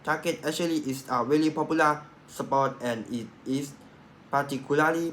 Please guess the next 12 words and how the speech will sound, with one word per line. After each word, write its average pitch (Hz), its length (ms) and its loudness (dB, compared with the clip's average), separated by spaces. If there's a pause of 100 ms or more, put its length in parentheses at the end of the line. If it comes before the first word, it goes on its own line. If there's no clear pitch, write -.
popular 156 560 2 (160)
in 131 160 -2
my 131 160 2
country. 156 480 0
You 135 240 0
could 135 240 -2 (400)
all 127 240 6
call 127 400 2
it 123 160 -2
a 117 320 -2
national 156 480 0
pastime. 127 880 -2